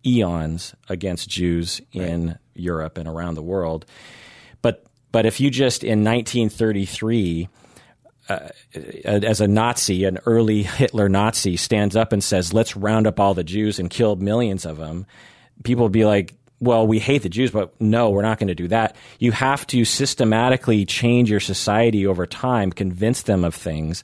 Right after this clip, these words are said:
Speaker 2: Yep.
Speaker 1: that in, in seven years, eight years, nine years, you actually are, uh, gassing and, and, you know, killing millions of Jews, uh, all the time.
Speaker 2: Right, right.
Speaker 1: So, so it, it, that's my point here, is that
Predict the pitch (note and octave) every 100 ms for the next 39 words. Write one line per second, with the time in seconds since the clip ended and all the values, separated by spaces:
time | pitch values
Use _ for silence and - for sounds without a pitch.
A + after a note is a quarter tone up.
0 | - - D3+ - - A2 G#2 A#2 A2 G#2+
1 | A2 - _ _ - A2+ A2 G#2+ G#2 -
2 | - - A2 G2+ G2 C3+ B2 F#2+ G2+ -
3 | - - A#2 G#2+ A2+ B2+ C3 G2+ G2 -
4 | F#2+ G2 G2 B2 C3 A2 G#2+ A#2 A#2 -
5 | G#2 - A#2 B2+ G2+ F#2+ F#2+ _ - -
6 | G2+ F#2 - _ - - G2 F#2 G2 G#2
7 | A2+ A#2+ A#2 G2+ F#2 F#2 F2+ G#2 F#2 F2+
8 | F2 F2 - F#2+ F2 E2 - D3 A#2 G#2
9 | G#2 A#2 A#2+ A2 F#2 E2+ G#2 A#2 F#2 F2
10 | - - - _ F#2+ F2+ G#2+ G#2 F2+ -
11 | F3 G#2+ B2+ A2+ - - - B2 G#2+ -
12 | - C3 A#2+ B2 A2+ - A#2+ A2 _ _
13 | - - A2+ C3 - A2+ G2+ F#2+ - D3
14 | - F#2+ F2+ F#2+ - G2 F#2